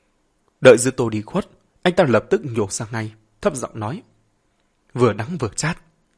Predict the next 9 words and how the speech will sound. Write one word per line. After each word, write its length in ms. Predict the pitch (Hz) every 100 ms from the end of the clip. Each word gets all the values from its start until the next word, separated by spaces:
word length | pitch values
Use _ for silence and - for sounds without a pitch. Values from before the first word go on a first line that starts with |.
| _
chẳng 180 | - 127
ra 100 | 127
cái 140 | 190
vị 140 | 151 113
gì." 160 | 110 - _ _ _ _ _ _ _ _ _ _ _ _ _ _ _ _ _ _
Dư 160 | - 143
Tô 260 | - 123 117
bước 140 | 196
lên 160 | 147